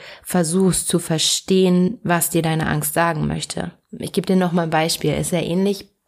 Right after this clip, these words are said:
wenn du dir jetzt ein Baby vorstellst, was noch nicht sprechen kann und es fängt auf einmal ganz, ganz dolle an zu weinen, weil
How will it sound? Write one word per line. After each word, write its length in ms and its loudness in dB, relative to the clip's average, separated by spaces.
wenn 100 4
du 80 6
dir 100 6
jetzt 220 0
ein 80 4
Baby 300 6
vorstellst, 1040 -2
was 380 0
noch 120 6
nicht 140 2
sprechen 380 -2
kann 420 0
und 380 4
es 240 2
fängt 200 -2
auf 120 -4
einmal 220 0
ganz, 240 -2
ganz 220 -2
dolle 220 0
an 140 0
zu 220 -2
weinen, 500 2
weil 580 2